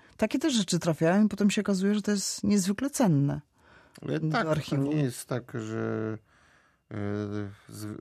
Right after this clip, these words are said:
Speaker 2: no, współcześnie komuś może się wydawać, że to jest właśnie coś, no, niepotrzebnego, tak? A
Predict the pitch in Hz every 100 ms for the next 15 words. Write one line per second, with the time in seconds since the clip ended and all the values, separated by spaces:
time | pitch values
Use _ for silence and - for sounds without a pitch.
0 | - - - - - 104 120 - 110 110
1 | 104 110 101 101 104 104 104 101 101 104
2 | 107 104 104 104 - 104 - 110 - -
3 | - _ - 147 156 156 - 131 135 160
4 | 135 92 - 117 127 - - - - -
5 | - - - 113